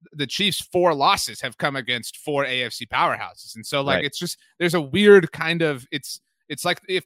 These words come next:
Speaker 1: if the Avengers decided to fight each other. It's, it's truly a civil war happening in the A F C. Uh, we've danced around it enough, Pete. Let's get to the Tennessee Titans, who got a big win on Sunday in Indianapolis, thirty-four to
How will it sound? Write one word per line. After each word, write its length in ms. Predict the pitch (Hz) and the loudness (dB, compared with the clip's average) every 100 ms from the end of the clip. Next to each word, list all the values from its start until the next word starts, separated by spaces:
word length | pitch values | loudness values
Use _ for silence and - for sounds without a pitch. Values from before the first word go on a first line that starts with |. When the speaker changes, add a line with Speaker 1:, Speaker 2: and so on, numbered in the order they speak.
| - | -6
Speaker 1:
if 120 | 151 | -6
the 120 | 147 | -2
Avengers 480 | 139 139 156 151 139 | 0 0 0 -2 -6
decided 360 | 127 - 135 131 | -8 -6 -4 -4
to 60 | |
fight 240 | - 139 127 | -2 0 0
each 200 | 107 131 | -2 -6
other. 200 | 107 98 | -6 -8
It's, 220 | 101 - | -12 -16
it's 100 | - | -12
truly 300 | - 147 135 | -4 -2 -2
a 60 | 120 | -2
civil 320 | 139 117 113 | -6 -4 -2
war 160 | 113 | -2
happening 380 | 117 110 107 107 | -4 -6 -8 -10
in 80 | 104 | -10
the 120 | 104 | -8
A 140 | 104 101 | -8 -8
F 80 | |
C. 260 | - 123 110 - _ _ | -8 -6 -6 -8 _ _
Uh, 220 | 123 120 127 | 2 4 4
we've 160 | 143 | 4
danced 320 | 156 190 - | 4 2 0
around 240 | 175 160 151 | -2 0 -2
it 80 | 127 | -4
enough, 340 | 127 139 - - | 0 2 0 -6
Pete. 220 | 120 110 | -10 -8
Let's 180 | 120 - | -10 -8
get 240 | 143 143 | -8 -6
to 60 | 127 | -10
the 80 | |
Tennessee 420 | 123 135 127 - 110 | -10 -8 -8 -10 -10
Titans, 380 | 120 120 113 | -6 -6 -8
who 100 | 131 | -10
got 160 | 127 127 | -6 -6
a 60 | 107 - | -6 0
big 220 | 180 185 | 2 2
win 320 | 160 165 127 | 0 0 -2
on 200 | 113 113 | -4 -6
Sunday 440 | - 131 120 117 | -8 -8 -6 -8
in 100 | 117 | -6
Indianapolis, 760 | 123 120 110 113 127 - 92 - | -8 -8 -8 -6 -6 -8 -14 -6
thirty-four 460 | 139 156 143 | -4 -2 -4
to 60 | 147 | -6